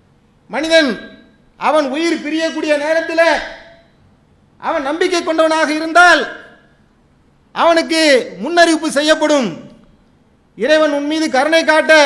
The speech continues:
தயாராக இருக்கின்றான், இறைவன் உன்னுடைய விஷயத்தில் திருப்தி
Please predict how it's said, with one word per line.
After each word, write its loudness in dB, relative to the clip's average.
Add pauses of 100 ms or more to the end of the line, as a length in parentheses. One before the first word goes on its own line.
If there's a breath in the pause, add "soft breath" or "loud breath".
(360)
தயாராக 0
இருக்கின்றான், 2 (840)
இறைவன் -2
உன்னுடைய -6
விஷயத்தில் -6
திருப்தி -6